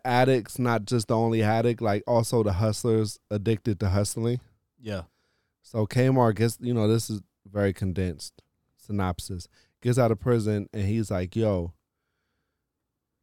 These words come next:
Speaker 1: to make sure I don't, uh, backtrack, I'm gonna put myself in a situation."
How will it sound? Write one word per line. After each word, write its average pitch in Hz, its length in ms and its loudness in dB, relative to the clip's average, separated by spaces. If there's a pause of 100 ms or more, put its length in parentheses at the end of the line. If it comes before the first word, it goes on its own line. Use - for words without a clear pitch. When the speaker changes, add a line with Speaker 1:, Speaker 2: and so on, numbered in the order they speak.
(100)
Speaker 1:
to 127 160 -2
make 135 260 2
sure 143 340 2 (100)
I 131 200 4
don't, 131 340 4 (480)
uh, 104 540 0 (3250)
backtrack, 120 680 0 (2250)
I'm 120 160 2
gonna 131 160 4
put 123 160 0
myself 123 460 2
in 123 60 2
a 113 60 2
situation." 117 1000 0